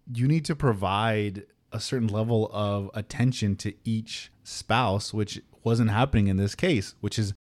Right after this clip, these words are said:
a reason why the relationship between Cody and Robin was so blossoming. She sees, they all know you spend most of your time with Robin. That's not fair.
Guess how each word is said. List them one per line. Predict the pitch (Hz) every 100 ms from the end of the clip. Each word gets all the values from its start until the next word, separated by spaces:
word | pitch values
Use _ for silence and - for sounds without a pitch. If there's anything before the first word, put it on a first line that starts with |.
| _
a | 117
reason | 104 127 160 143 113
why | 107 139 117 104
the | 101
relationship | 101 110 123 117
between | 95 - 117
Cody | 107 90 98
and | 98
Robin | 82 87 110
was | 98
so | - 95
blossoming. | 98 107 180 - 85 85
She | 110
sees, | 101 113 107 - - _ _ -
they | 143 175
all | 175 190
know | 170 151 214 147
you | 113 110 117
spend | 135 - - 156 123
most | 98 104 -
of | 110
your | 107
time | 107 113 120
with | 113
Robin. | 92 160 113 82
That's | 92 - -
not | 107 -
fair. | 117 147 87